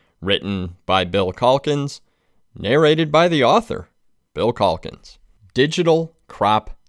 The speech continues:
Templates. A couple years ago, we ran a story titled Measure to Improve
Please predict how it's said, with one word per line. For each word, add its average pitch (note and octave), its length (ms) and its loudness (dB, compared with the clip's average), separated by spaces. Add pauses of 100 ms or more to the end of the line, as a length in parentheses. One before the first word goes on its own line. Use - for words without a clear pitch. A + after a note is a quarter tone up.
Templates. - 720 -10 (760)
A - 60 -14
couple - 260 2
years A#2 300 -2
ago, F2 240 -2
we A#2 200 -2
ran G#2+ 300 0
a G2 60 -4
story G#2+ 480 -2
titled G#2 580 0
Measure E3+ 540 -2
to - 280 -6
Improve G2 720 -4